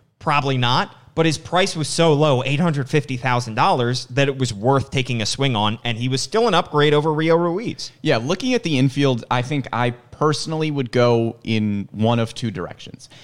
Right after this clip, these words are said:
Speaker 2: If you can sign an Andrelton Simmons, I think you do it.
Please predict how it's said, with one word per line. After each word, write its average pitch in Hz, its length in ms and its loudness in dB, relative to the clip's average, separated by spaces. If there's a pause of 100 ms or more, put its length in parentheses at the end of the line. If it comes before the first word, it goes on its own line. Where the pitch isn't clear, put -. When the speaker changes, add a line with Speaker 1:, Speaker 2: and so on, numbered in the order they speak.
(160)
Speaker 2:
If - 180 0
you 202 100 0
can 240 160 2
sign 139 460 2
an 127 120 2
Andrelton 113 580 -4
Simmons, 113 580 -2 (260)
I 117 140 0
think 120 260 0
you 113 80 -4
do 87 160 -8
it. - 140 -16